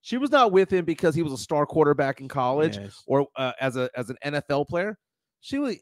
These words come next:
Speaker 1: in the end. He, he was, like, in ninth or tenth grade, and she was in eleventh.
Speaker 2: Yeah, man, that's, that's your ride or die right there.
Speaker 1: And also, she also played college sports.
Speaker 2: Yeah.
Speaker 1: She's an athlete herself, and the things that he do-, that she does with the money that he generates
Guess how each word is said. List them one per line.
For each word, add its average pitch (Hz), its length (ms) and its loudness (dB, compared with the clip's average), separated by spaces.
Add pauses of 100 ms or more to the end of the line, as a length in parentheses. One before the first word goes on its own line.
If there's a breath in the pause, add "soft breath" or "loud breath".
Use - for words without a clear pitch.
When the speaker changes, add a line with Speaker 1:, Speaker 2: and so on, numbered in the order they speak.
(400)
Speaker 1:
in 202 100 0
the 202 140 -4
end. 202 220 0
He, 196 180 -6 (120)
he 160 120 -8
was, 269 100 -4
like, 233 200 -2
in 170 280 -6
ninth 190 320 0
or 208 80 2
tenth 202 280 -2
grade, 196 320 2
and 160 80 -12
she - 100 -6
was 196 160 -2
in 175 80 -8
eleventh. 170 440 -2 (840)
Speaker 2:
Yeah, 160 200 -8
man, 127 280 -8
that's, 165 240 -8
that's - 260 -4
your 185 80 -2
ride 147 240 2
or 117 60 -2
die 113 240 -4
right 101 240 -6
there. 95 200 -12
Speaker 1:
And 165 240 -2
also, 151 680 4 (180)
she - 240 -6
also 131 380 -2
played 123 300 -4
college 110 360 -6
sports. - 540 -2
Speaker 2:
Yeah. 117 320 -4
Speaker 1:
She's - 180 -16
an 139 140 -10
athlete 143 340 -4
herself, 147 540 -2 (680)
and 151 260 0
the 147 120 -2
things 208 320 -2
that 165 180 2
he 202 160 -4
do-, 165 160 -2
that 135 160 -4
she 226 240 -8
does 135 420 0
with 131 220 -4
the 139 80 -2
money 135 240 -2
that 120 160 -10
he 143 140 -6
generates 123 720 -2